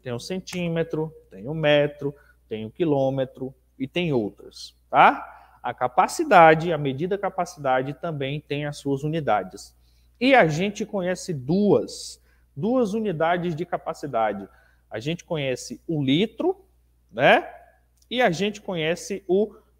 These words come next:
mililitro, o famoso M L.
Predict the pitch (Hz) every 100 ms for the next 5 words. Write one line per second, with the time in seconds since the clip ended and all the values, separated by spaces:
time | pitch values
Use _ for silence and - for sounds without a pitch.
0 | - 143 214 247 226 208 220 185 160 220
1 | 220 - 190 _ _ _ _ _ - 147
2 | 151 151 147 156 196 180 190 - _ _
3 | _ - 208 220 160 107 123 131 104 98
4 | 90